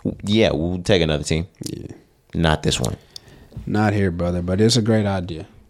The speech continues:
Speaker 2: you know?
Speaker 1: Yeah. Um, but that's all I think we had for the moment.
Speaker 2: Mm-hmm.
Speaker 1: Uh,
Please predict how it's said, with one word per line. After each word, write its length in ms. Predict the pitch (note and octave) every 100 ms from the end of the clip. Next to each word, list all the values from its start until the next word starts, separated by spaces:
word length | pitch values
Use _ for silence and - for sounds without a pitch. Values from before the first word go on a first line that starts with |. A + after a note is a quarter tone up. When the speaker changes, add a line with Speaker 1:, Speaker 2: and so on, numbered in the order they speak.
| _ -
Speaker 2:
you 160 | F#2+ E2+
know? 200 | F2 G#2+ - _ _ _ -
Speaker 1:
Yeah. 420 | A2+ G#2+ A1+ - - - - _ - -
Um, 440 | E2 D#2+ D#2 D#2 - _ _ _ _ _ _ _
but 100 | -
that's 200 | - -
all 120 | F#2
I 60 | D2+
think 180 | C#2 D2
we 100 | C#2
had 220 | D2 C#2+
for 120 | C#2
the 80 | C2+
moment. 400 | C#2+ D2+ F2 G2+
Speaker 2:
Mm-hmm. 120 | A#2+ F2+
Speaker 1:
Uh, 320 | F2+ F2